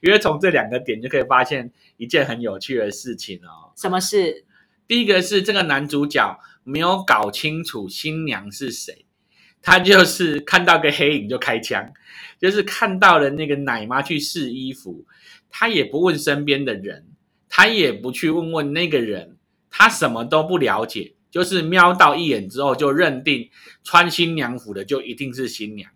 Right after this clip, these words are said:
Speaker 1: 然后他就认定自己那个一定是嫁错人了，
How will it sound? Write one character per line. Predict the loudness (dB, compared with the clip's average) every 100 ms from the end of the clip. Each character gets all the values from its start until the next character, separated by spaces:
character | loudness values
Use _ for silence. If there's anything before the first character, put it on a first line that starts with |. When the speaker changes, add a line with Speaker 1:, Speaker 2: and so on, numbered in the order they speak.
| _ _ _
Speaker 1:
然 | 0
后 | 2
他 | 4
就 | 2
认 | 4 2 2
定 | -4 -4
自 | -6
己 | -6 -10 -20 _ _ _ -16
那 | -12 -8
个 | -6 -6 -10 -10
一 | -6
定 | 0 2 0
是 | -4 -4 -4
嫁 | -2 4 6 6
错 | 4 4 4
人 | 4 2 -2 -8
了， | -8 -8